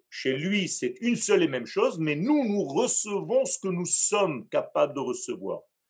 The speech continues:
Donc l'éclairage de son visage, donc de son intériorité, béni soit-il, Vekirvato, et sa proximité, Tiyeh hashoresh ve'asiba lekol shlemut sheyeh.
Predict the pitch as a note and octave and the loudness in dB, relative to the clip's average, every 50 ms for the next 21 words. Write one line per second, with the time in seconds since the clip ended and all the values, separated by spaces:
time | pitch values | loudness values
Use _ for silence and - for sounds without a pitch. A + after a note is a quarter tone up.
0 | _ _ _ B2 A#2 C3 - - A3 C4 C#4 C#4 - G#3 F3+ E3+ E3 E3+ E3+ E3 | _ _ _ -2 0 0 0 2 4 4 4 4 6 6 8 8 10 10 10 10
1 | E3 E3 E3 D3 C3+ D#3 D#3+ D#3 - - E3+ E3 D3+ C3+ C3 E3 E3+ D#3 C#3 B2+ | 10 8 8 6 4 2 2 2 4 2 2 2 0 -2 -6 -8 -8 -6 -2 0
2 | D#3+ E3 E3 E3 D#3+ D3+ C#3+ D#3 D#3 D3+ C#3 D#3 D#3+ D#3+ - F3 E3 E3 E3+ F3 | 2 2 4 2 0 0 2 2 2 2 2 2 2 4 4 2 2 2 4 2
3 | F3+ F3 - - F#3 F3+ E3+ F3 E3+ F3 F3 E3 D#3 E3 D#3+ - _ - F3+ F#3 | 2 2 0 0 2 2 2 2 4 4 4 4 2 -2 -6 -6 _ 2 4 4
4 | F#3 F3 F3 F3+ D3+ D#3 E3 E3 E3+ E3+ - - E3 E3+ D#3 - - - G#3+ G3 | 6 4 2 0 0 0 0 0 0 -6 -6 -4 -2 -2 -4 -4 -8 -10 -10 -8
5 | D#3+ C#3 E4 - - - F#3 F3+ D3 D3+ D3+ E3 D#3+ - - F#3 F#3 E3+ D3 - | -2 -2 -2 -2 -2 -2 -2 -2 -2 2 0 0 0 0 2 4 4 4 4 0
6 | - _ _ _ _ _ _ _ _ - D#3+ D#3 D3 - - D3 - - - G3+ | -6 _ _ _ _ _ _ _ _ -2 -2 0 0 2 2 2 2 4 4 4
7 | F#3+ F#3+ - - E3 D3+ C3 A#2+ - - - C#4 C#4+ - - - _ _ _ _ | 4 4 4 0 -2 -2 -6 -8 -10 -2 2 2 2 2 2 -4 _ _ _ _
8 | _ _ _ _ _ _ _ _ _ - C#3 C3+ D3+ G3+ B3 B3+ B3 A3+ F3+ - | _ _ _ _ _ _ _ _ _ -14 -10 -4 2 4 8 8 8 8 6 2
9 | - - - F#3 G3+ G3+ A3 G#3+ - B3+ D#3 D3+ D3 - - - C#3 B2 A#2 D3+ | 0 2 4 6 6 6 4 4 2 0 4 4 4 4 2 -4 -4 -2 2 4
10 | F3+ F#3+ F3 D3+ - - D#3 E3 E3 E3 - - C3 A#2 A#2+ A#2 C3+ C#3 - - | 4 4 4 2 -2 -2 0 0 0 0 -2 -8 -6 -6 -6 -6 -8 -10 -10 -10
11 | B2 A2+ A2 G2 F#2 F2 | -10 -10 -10 -10 -12 -12